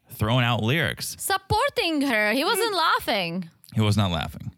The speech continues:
Speaker 2: At least not laughing at her.
Speaker 1: It would be different if they're both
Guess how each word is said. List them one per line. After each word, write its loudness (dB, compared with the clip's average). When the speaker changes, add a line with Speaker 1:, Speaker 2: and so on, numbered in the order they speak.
Speaker 2:
At -2
least 0
not 0
laughing -4
at -2
her. -2
Speaker 1:
It 0
would 2
be 2
different 2
if 0
they're 2
both 0